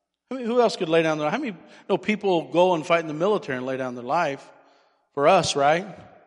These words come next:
You know, somebody that cares about you could lay down your life to defend you, right?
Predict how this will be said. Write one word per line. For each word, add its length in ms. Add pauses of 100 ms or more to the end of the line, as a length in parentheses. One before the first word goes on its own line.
(1000)
You 80
know, 320
somebody 400
that 160
cares 320
about 320
you 60
could 100
lay 240
down 220
your 120
life 340
to 60
defend 400
you, 140
right? 340